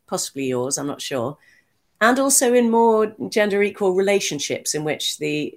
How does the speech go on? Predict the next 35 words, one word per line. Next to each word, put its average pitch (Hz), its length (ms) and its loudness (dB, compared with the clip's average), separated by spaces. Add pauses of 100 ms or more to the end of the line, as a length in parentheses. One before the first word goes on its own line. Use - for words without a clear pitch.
uh, - 60 -6
straight 156 340 0
relationships, 117 600 -2
that - 180 -2
is, 127 160 -2
in 151 80 -4
which - 160 -4
the 165 80 0
man 160 220 0
and 151 100 0
the 147 80 -2
woman 147 340 -2 (240)
share 170 320 2
the 156 100 -2
chores 156 460 -2
quite 147 300 -4
equally, 143 420 -4
share 135 260 -4
the 143 80 -6
childcare 135 560 -4
quite 127 280 -6
equally. 117 480 -6 (440)
Not 247 200 2
only 302 360 2
are 196 200 2
the 175 160 0
women 170 460 4
happier 123 600 -6
and 143 100 -8
healthier, 120 600 -4
which - 240 -8
you 143 60 -6
might 139 180 -2
well 127 100 0
expect, - 680 -4